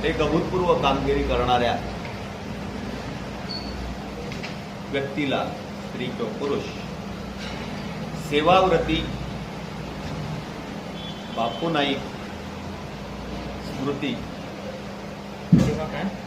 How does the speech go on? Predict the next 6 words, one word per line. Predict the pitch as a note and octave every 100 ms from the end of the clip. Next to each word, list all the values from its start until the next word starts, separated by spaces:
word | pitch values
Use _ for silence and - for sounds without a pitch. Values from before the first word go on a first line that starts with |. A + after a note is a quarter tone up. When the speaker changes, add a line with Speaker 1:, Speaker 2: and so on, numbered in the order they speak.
| - - -
Speaker 1:
सेवाव्रती | C#3 D3 F3 F3 C#3 - A#2+ - - - - - - - - - - - - - -
बापू | B2 C3 - E3+
नाईक | D#3 C#3 C3+
स्मृती | - C3 C3 B2 A#2 - - - - - - - - - - - - - - - - - - - - - - - - - - - - - - - - - - -
नव | A#2+ D#3 F#3+
उद्यमी | F#3 D3 C#3+ C#3+ D3